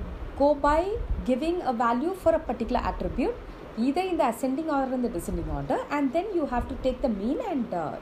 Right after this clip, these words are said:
then go by that, okay? Then as, uh, you know, flavor profile analysis, we can also go for the texture profile analysis. So it provides a systematic approach to measure the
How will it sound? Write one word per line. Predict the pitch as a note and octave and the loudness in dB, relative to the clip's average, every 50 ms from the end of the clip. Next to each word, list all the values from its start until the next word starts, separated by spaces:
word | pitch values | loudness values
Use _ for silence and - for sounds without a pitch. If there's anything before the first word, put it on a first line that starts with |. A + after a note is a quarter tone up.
| - | -4
then | - A3+ G#3+ | -2 -2 -2
go | - E3 D3 | -2 -4 -6
by | - - - - | -6 -8 -10 -10
that, | - A2+ - - - - - - - - - - | -12 -12 -12 -14 -14 -14 -14 -14 -14 -12 -10 -10
okay? | G3 - - A4+ - - - - - - - - - - - - - - - - - - - - - - - - - A3 | -8 -8 -8 -10 -10 -12 -14 -16 -14 -12 -12 -10 -10 -10 -12 -14 -16 -16 -14 -12 -12 -12 -12 -12 -14 -14 -14 -12 -4 2
Then | A#3 D#4+ E4 E4+ F4 F4+ F4+ - - - - - - - - - - - - - - - - - - | 4 4 4 4 2 0 -4 -6 -10 -10 -10 -12 -12 -10 -8 -8 -8 -8 -10 -6 -4 -4 -4 0 2
as, | C4 C#4+ E4 F4+ E4+ - - - - C#4+ | 4 4 6 4 2 -2 -6 -4 0 2
uh, | C4+ C4 B3 A#3+ A3+ A#3 | 4 4 4 4 2 0
you | A#3 | 0
know, | A#3 D4+ E4+ E4+ | 0 0 0 0
flavor | - - B3 B3+ B3 C#4+ C#4+ | 0 4 4 4 6 4 2
profile | C#4 - B3 B3 C4+ C4 B3+ | 0 -2 -2 0 0 0 2
analysis, | B3 A#3+ A3+ A3 G#3+ - - - G#4 G4+ - | 0 0 0 0 -2 -2 -2 -2 -2 -2 -2
we | E4 | -2
can | D#4+ D#4+ D4 | -2 0 2
also | D4 D4+ - D4+ | 2 2 0 0
go | C#4 C#4+ | 0 0
for | - - D#4+ | 2 0 0
the | D#4+ A#4 - - | -2 -4 -4 -4
texture | F#4+ F#4 F#4 - - C#4+ | -4 -2 -2 0 0 0
profile | B3 - E3 - - D3 C#3 C#3 | 0 0 -2 -6 -4 -4 -4 -4
analysis. | C#3 C#3 - - - - - - - - - - - - - - - - - - - - - | -6 -8 -8 -8 -10 -10 -10 -10 -10 -12 -12 -14 -16 -16 -16 -16 -16 -16 -16 -16 -16 -14 -6
So | - - F4+ | -2 0 0
it | E4 - - - - - | 0 0 -4 -8 -2 2
provides | C#4 C4+ C4 D4 D#4 E4+ D#4 - | 2 4 4 2 2 0 -2 -4
a | G4+ | -6
systematic | G4+ - - - - - C#4+ B3+ B3+ C4+ C4+ C4 C4 - D#4+ - | -6 -6 -8 -6 -4 -2 -2 0 2 0 0 0 0 -4 -4 -2
approach | C#4+ - - - A#3+ C4 D#4 D#4+ - - | -2 -2 0 0 0 0 0 -2 -4 -4
to | - C4 A3+ | -2 -2 0
measure | G3 G3 G3 - - C4 C#4 | 0 -2 -6 -4 -2 -2 -2
the | C#4 F4 | 0 -2